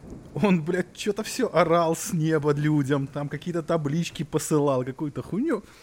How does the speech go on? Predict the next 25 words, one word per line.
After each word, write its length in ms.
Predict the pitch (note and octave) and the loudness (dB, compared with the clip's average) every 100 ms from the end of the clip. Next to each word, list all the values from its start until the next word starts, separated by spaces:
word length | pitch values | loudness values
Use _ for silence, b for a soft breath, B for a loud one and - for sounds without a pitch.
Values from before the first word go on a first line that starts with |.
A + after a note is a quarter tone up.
| B B - | B B -14
Две 240 | C#3 G3 | -4 -2
тысячи 320 | G3 G#3+ - | 0 -2 -2
лет 240 | G#3 B3+ - | -4 -4 -4
куда-то 220 | F3+ D3+ | -6 -6
съебался. 600 | - C#3 A2 F2+ - - B B B B B | -8 -8 -6 -8 -12 -20 B B B B B
Если 220 | D3 D3 | -8 -6
бы 140 | D#3 D#3+ | -2 -2
он 100 | D#3 | -2
был, 420 | C3 C#3 E4 E4+ - B B B B _ - | -4 -2 0 -2 -6 B B B B _ -6
то, 100 | D#3+ | -2
<laughs> 20 | |
блядь, 320 | - - - | -2 -2 -6
почему 260 | D3+ E3+ A3+ | -4 0 2
бы 120 | E3+ | 4
он 120 | F3 | 6
не 80 | F3 | 4
пришел? 400 | F3+ F3 - E3+ | 2 0 2 2
Он 100 | E3+ | 2
бы 80 | E3+ | 0
мог 200 | F3+ C#3 | -2 -2
разрулить 540 | C3+ C3 C3+ F3+ F#3 | -4 -2 -2 -2 -4
очень 180 | D3+ C3 | -6 -4
много, 240 | C3+ C#3 | -4 -4
типа, 220 | B2+ A#2 A2 | -8 -8 -6
вопросов. 580 | A#2+ - B2+ G#2+ - | -6 -6 -8 -8 -14